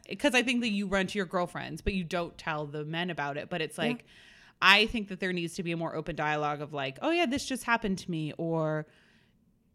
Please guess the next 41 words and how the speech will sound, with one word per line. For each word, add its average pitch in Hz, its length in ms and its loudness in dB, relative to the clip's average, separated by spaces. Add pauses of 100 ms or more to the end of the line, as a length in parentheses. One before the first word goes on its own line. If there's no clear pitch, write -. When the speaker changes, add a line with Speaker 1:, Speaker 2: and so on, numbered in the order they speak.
(200)
Speaker 1:
"I 180 100 4
was 185 120 2
yelled 190 220 4
at, 156 100 0
I 156 80 -2
was 156 140 -6
followed 147 300 -6
home," 196 680 4
or 170 600 2
whatever 196 500 2
happened, 165 480 0
because 214 300 0
I 214 80 4
think 214 180 -2
that 208 260 -2
there 202 220 2
needs 202 460 -2
to 226 100 -4
be, 190 260 -2
like, 170 300 2 (200)
this 311 120 0
is 294 100 0
everybody's 220 440 2
problem. - 340 -8
This 226 100 2
Speaker 2:
Yeah. 247 60 4
Speaker 1:
isn't 381 160 6
a 302 40 2
women's 185 380 0
issue. 160 300 -4
This 180 160 -4
is 185 60 0
an 180 140 0
Speaker 2:
Yes. 175 80 4
Speaker 1:
every, 160 160 -2
this 220 200 -2
is 240 80 -4
a 214 80 0
societal 160 560 -2
issue, - 160 -8
Speaker 2:
Correct. 151 320 -2